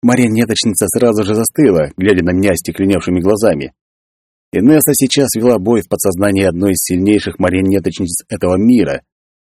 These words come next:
На ее месте должен быть я, но времени на создание подходящего конструкта у нас просто не было.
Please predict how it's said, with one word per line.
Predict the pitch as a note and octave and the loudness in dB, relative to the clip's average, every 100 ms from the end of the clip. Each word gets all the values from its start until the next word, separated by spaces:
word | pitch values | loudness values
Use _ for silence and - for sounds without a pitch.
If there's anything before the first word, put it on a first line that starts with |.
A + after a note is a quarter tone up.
| _ - | _ -2
На | E2+ | 0
ее | F2+ F#2+ | 2 4
месте | F2+ F#2+ E2+ F2+ | 4 2 0 -2
должен | E2+ F#2+ F2+ F2 | 0 0 0 0
быть | F2+ | -2
я, | G#2 A#2+ A#2 G2 | 0 2 2 0
но | F#2 | 0
времени | F#2 A2 G2+ G2 | 0 0 0 0
на | G2 | 0
создание | F#2+ F#2+ F2 F#2+ F#2+ | 0 0 2 2 0
подходящего | - - F#2 F2+ F#2 | -2 -2 0 0 -2
конструкта | E2+ F2+ - A#2 A#2 - F2+ | 0 -2 0 -2 0 -2 0
у | |
нас | G2+ F2 | 0 -2
просто | - G2+ - | -2 -4 0
не | G#2+ A#2 | 2 2
было. | D#2+ C#2+ | 2 -4